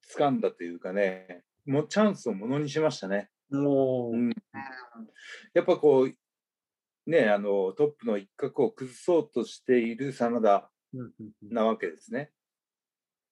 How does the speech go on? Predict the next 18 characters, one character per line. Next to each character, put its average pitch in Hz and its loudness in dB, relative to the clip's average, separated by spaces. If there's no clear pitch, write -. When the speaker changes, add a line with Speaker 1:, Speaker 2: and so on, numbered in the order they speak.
Speaker 1:
は 98 0
い。 80 -10
そ 185 0
の 190 4
真 185 2
田 180 4
選 190 -4
手 156 -4
に 120 -2
勝 139 -2
っ - -20
て 120 -4
る 95 -8
っ - -20
て - -6
こ 87 -4
と 87 -4
は、 98 0